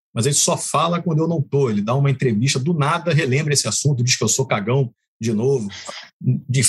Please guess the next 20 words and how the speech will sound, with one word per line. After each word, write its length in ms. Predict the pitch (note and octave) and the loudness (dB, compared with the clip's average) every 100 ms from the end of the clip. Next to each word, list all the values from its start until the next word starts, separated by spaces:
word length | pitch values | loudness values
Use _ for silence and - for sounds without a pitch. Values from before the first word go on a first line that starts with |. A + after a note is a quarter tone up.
| - | 0
de 120 | B2 | -2
parte 320 | A#2 C#3+ C#3+ D3 | -2 -2 0 -2
ele 100 | A#2 | -2
tem 160 | C#3 | 0
razão, 320 | B2+ A2 B2 | 0 0 0
porque 140 | D3+ A#2+ | -2 -2
eu, 120 | G#2+ | -2
eu 160 | G#2 G#2 - _ _ | -4 -6 -10 _ _
caguei 340 | - B2+ A2+ C#3 | -6 -2 0 0
mesmo 240 | A#2+ B2+ | 0 0
pra 120 | A2 | -2
o 40 | A2 | -2
que 80 | A#2 | 0
ele 180 | G#2 - | -2 -2
pensa 400 | A#2 A2 G#2 F#2 _ _ - G3 - - | 0 0 0 -4 _ _ -2 0 0 0
sobre 240 | A#2+ G#2+ A2 | 0 0 2
isso 280 | A#2 - | 2 2
ou 80 | A2+ | 0
não. 260 | A#2 E3 D3 _ - | 0 0 -2 _ -6
Então, 840 | E3+ D#3 G3 A#3+ A#3+ G3 C#3 A2+ | -4 0 0 0 0 0 0 -4